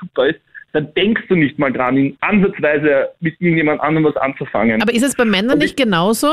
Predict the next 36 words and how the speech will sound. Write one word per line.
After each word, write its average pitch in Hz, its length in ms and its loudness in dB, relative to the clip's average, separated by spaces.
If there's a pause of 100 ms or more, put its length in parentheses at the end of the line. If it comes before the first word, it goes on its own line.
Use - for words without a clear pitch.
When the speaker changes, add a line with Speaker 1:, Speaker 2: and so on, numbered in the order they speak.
(120)
Speaker 2:
weil 226 100 2
du 202 80 0
gerade 185 160 -2
gesagt 190 400 -4
hast, 190 260 0
als 180 180 -2
Frau? 160 360 -2
Speaker 1:
Natürlich, 254 420 0
äh, 214 500 -8
ja, 196 320 0
äh, 170 180 0
natürlich, 196 440 0
aber 175 100 0
ich 170 80 -2
habe 180 140 0
jetzt - 80 -6
in 175 80 -6
dem 170 180 0
Beispiel 160 400 -2
genommen, 147 400 0
ja. 135 280 0
Speaker 2:
Ja. 202 400 -2
Speaker 1:
Weil 156 240 0
sie 196 140 2
ja 180 340 2
in 180 160 -2
der 175 140 -2
Beziehung 185 460 -2
war 156 140 0
und 160 140 -4
fremd, 156 220 -6
nicht 170 220 -6
er 147 180 0
fremdgegangen 120 560 0
ist 117 140 -2
deswegen. 104 480 -2